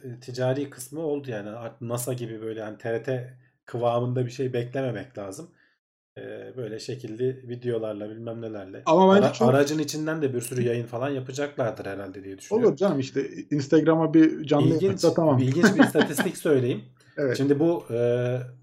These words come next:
Speaker 1: şey, e, Virgin Galactic'in bu uzay, e, uçağı diyelim. Şimdi yüz kilometre sınırını geçemiyor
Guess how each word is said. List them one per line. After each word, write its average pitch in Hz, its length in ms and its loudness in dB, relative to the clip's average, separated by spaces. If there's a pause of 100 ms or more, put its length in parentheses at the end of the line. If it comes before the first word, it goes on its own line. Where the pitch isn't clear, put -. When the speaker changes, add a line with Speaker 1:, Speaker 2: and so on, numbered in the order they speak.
(180)
Speaker 1:
şey, 180 480 -2
e, 110 420 -4 (120)
Virgin 131 360 4
Galactic'in 127 580 0
bu 139 160 0
uzay, 139 360 0 (520)
e, 104 280 -8 (220)
uçağı 131 420 6
diyelim. 117 360 -2 (380)
Şimdi 117 240 -2
yüz - 160 2
kilometre 151 420 0
sınırını 156 360 -2
geçemiyor 135 540 2